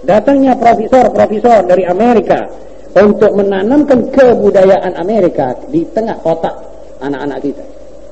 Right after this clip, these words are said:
Adakah lebih, adakah lebih bingung dari seorang yang membeli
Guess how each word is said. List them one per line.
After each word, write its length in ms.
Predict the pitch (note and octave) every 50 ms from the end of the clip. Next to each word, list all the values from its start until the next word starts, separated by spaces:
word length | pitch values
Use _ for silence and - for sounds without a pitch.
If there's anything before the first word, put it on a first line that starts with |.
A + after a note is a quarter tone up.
| - - - - - - - - - - - - - - - - - - - - - - - - - - - D#3
Adakah 280 | F3 G#3 G#3+ A3+ A3 G#3
lebih, 400 | G#3+ G3+ G3 F#3 G3 G3 F#3+ F3+ D#3+ C#3+ - - - - - - - - - - - - - - - - - - - - - -
adakah 340 | - D3 G3+ A#3+ - B3+ B3 B3+ A#3
lebih 120 | G#3+ A#3 - D4
bingung 280 | D#4+ D#4 D4 D4 C4+ A3+
dari 160 | A#3 A#3+ B3
seorang 320 | A#3 C4 B3+ C4+ C4 B3+ B3
yang 160 | A#3+ A#3 A#3
membeli 320 | A3 A3+ G#3+ G#3+ A3 A3